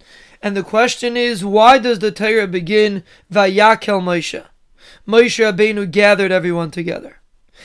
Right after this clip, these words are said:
Every din that was said by Moshe Rabbeinu seemingly was said to the whole Klal Yisrael. So why is there an emphasis over here in this week's Parsha that Klal Yisrael was gathered together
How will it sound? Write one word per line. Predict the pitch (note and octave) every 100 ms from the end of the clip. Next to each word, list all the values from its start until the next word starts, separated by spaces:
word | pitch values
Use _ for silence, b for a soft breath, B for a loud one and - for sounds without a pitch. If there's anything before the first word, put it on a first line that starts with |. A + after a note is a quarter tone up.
| B B -
Every | C4 C#4+ D#4+ C4+
din | D#3+ A#3+ A#3 G#3
that | G3+
was | G3 -
said | G#3+ F#3
by | F#3
Moshe | F#3 F#3 -
Rabbeinu | F#3+ E3+ F#3+ F3+ - _ b b b
seemingly | - - B3+ C4+ B3 A3 G3
was | F#3+ F#3 F3+
said | G3 F#3
to | F#3+
the | F3+
whole | E3+ E3+
Klal | - - E4
Yisrael. | D#4 - - - _ _ b b b
So | - A3
why | G3 G#3+ C4+
is | D4 A3+
there | A#3 A3+
an | G#3+
emphasis | A#3+ G#3+ G#3 - G#3+ G3
over | F3+
here | F#3 G3+ C4+ A#3 - _ _ _ b -
in | G#3 F#3
this | C#4 -
week's | A3+ F3+
Parsha | - G3 F#3+ F#3 G3 G3 F#3 b b b
that | G#3 G3
Klal | - G3+ A3 A3
Yisrael | G#3+ A3+ G#3
was | F#3+ E3
gathered | F#3+ G#3 G3+ F#3
together | G3 E3+ G#3+ B3 B3 A#3